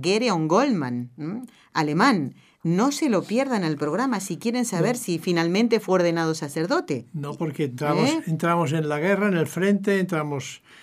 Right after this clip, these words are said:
Speaker 1: En una situación más difícil todavía, ¿m?
Speaker 2: Mucho más difícil,
Speaker 1: Muy
Speaker 2: mucho
Speaker 1: bien.
Speaker 2: más difícil. Pero Dios, Dios lo cubre, no lo sé, lo cubre con una capa.
Speaker 1: Claro que sí. Lo seguiremos viendo el próximo lunes. No se pierdan el
Speaker 2: Y
Speaker 1: programa.
Speaker 2: no, y no olvidemos una cosa, que él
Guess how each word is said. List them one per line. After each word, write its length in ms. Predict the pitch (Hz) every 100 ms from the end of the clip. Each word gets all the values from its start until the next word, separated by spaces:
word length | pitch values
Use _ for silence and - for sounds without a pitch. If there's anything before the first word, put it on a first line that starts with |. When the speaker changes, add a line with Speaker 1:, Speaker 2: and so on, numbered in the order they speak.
| - _ _ -
Speaker 1:
En 160 | 160
una 140 | 170 185
situación 560 | 196 185 165 180 185 185
más 280 | 190 202
difícil 480 | 208 185 185 - 151
todavía, 520 | 143 135 123 - - -
¿m? 140 | - 147
Speaker 2:
Mucho 320 | 180 190 160
más 160 | 127
difícil, 320 | 117 127 135 170
Speaker 1:
Muy 160 | 160
Speaker 2:
mucho 100 | 139 120
Speaker 1:
bien. 80 |
Speaker 2:
más 140 | 123 117
difícil. 420 | 107 110 131 120 - - -
Pero 260 | - 160 135
Dios, 640 | 135 151 160 - - - _ _
Dios 180 | 151 147
lo 160 | 160 -
cubre, 280 | 185 147
no 140 | 131 165
lo 80 | 160
sé, 260 | 202 165
lo 140 | 120 113
cubre 260 | 165 143
con 100 | 143
una 140 | 139 127
capa. 280 | 143 127
Speaker 1:
Claro 340 | 110 160 156 135
que 120 | 143
sí. 200 | - 147
Lo 140 | 180
seguiremos 440 | 185 202 214 240 240
viendo 220 | 240 226
el 80 | 208
próximo 400 | 208 220 226 208
lunes. 420 | 254 269 156 139 - - - -
No 260 | 170 214
se 160 | 233 214
pierdan 380 | 202 208 196 175
el 60 | 160
Speaker 2:
Y 20 |
Speaker 1:
programa. 400 | 160 160 180 190
Speaker 2:
no, 120 | 180
y 120 | 143 175
no 100 | 202
olvidemos 460 | 185 185 202 185
una 120 | 180
cosa, 380 | 156 151 147 135 - - _
que 260 | - 190 240
él 220 | 269